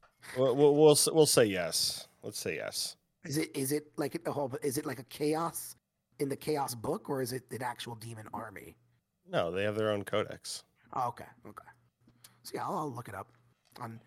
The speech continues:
Speaker 2: on sources. <laughs> That's what I want to get the book. <laughs> Oh man, um,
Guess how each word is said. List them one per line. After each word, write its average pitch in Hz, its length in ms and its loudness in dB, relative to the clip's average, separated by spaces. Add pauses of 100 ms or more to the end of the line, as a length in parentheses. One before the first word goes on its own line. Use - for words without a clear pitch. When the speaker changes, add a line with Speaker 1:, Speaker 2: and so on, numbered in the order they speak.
(360)
Speaker 2:
on 131 180 -8
sources. 117 640 -8 (200)
<laughs> - 220 -20
That's 180 520 -8
what 147 100 -8
I - 60 -18
want 139 100 -16
to 127 80 -20
get 120 80 -20
the 117 60 -16
book. 110 240 -18 (560)
<laughs> 311 60 -8 (2500)
Oh 127 220 -14
man, 107 500 -14
um, 151 500 -8